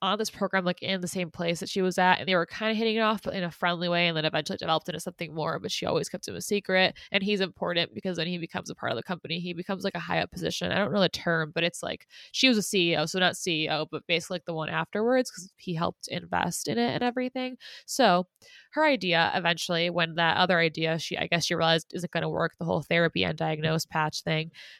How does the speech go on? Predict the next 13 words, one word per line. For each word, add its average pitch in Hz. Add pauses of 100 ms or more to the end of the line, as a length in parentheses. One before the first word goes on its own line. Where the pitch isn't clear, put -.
she 262
decides 208
to -
come 185
up 185
with 175
this, 175 (520)
this 208
machine-like 214
thing 180 (220)
where 190
you 185
can 180